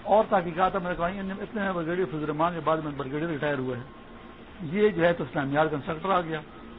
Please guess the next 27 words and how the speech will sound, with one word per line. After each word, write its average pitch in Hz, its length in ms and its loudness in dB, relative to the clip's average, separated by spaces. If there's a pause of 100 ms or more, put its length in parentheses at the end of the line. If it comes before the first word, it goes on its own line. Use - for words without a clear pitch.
(760)
اور 156 200 4 (100)
فزکس 208 340 0
کا 170 120 2
جو 139 160 0
ہے 160 120 4
تو 165 100 -4
آ 143 180 4
گیا 139 380 0 (1160)
عبدالحمید 135 540 -2
آ 113 100 2
گیا۔ 160 180 -8 (2500)
یہ 170 120 0
تھا 160 400 6
گورنمنٹ 160 280 0
کالج 147 240 0
احمد 127 140 -4
آباد 139 220 2 (100)
کا 160 260 0 (840)
گریجویٹ، 143 400 -2
تو 160 60 -6
اس 131 100 -10
کی 147 100 -8
ماسٹر 143 280 -4 (1040)
وہاں، 143 340 -4
وہاں 147 240 -2
سے 196 140 -4
تھی۔ 143 100 -8